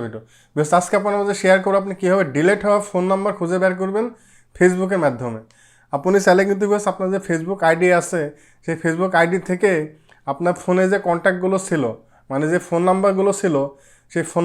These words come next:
নাম্বারগুলো যদি আপনি ডিলিট করে থাকেন, তাহলে কিন্তু ভিউয়ার্স আপনার Facebook আইডি থেকে সেই ডিলিট হওয়া ফোন নাম্বারগুলো খুঁজে বের করতে পারেন। তো আপনি কীভাবে আপনার ডিলিট হওয়া ফোন নাম্বারগুলো Facebook থেকে বের করবেন,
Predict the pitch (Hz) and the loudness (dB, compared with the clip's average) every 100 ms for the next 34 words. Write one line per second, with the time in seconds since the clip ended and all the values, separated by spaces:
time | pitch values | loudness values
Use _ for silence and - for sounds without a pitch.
0 | 175 190 196 196 196 196 196 151 156 190 | 2 2 2 2 0 0 -2 0 2 2
1 | 208 202 202 180 160 156 156 _ _ _ | 2 0 0 -2 -2 -4 -10 _ _ _
2 | _ 156 156 180 190 202 190 196 - - | _ 2 4 4 2 0 -2 0 0 2
3 | 170 196 190 175 175 180 180 196 196 143 | 0 0 2 2 2 -2 -2 0 -2 -2
4 | 156 190 196 196 185 170 180 190 185 196 | 0 0 0 -2 0 -2 0 0 0 -2
5 | 185 160 156 147 139 135 117 113 110 _ | -2 -4 -2 -2 -4 -6 -6 -6 -10 _
6 | _ _ _ _ _ _ _ _ _ _ | _ _ _ _ _ _ _ _ _ _
7 | 156 151 180 180 196 190 208 208 214 165 | -4 -2 -2 -2 4 6 6 4 0 0
8 | 156 185 190 196 196 190 180 180 190 190 | 0 0 4 4 4 0 0 2 2 2
9 | 190 190 160 170 180 196 196 170 160 180 | 0 -2 -4 -4 -4 -2 0 0 -2 -2
10 | 185 | -2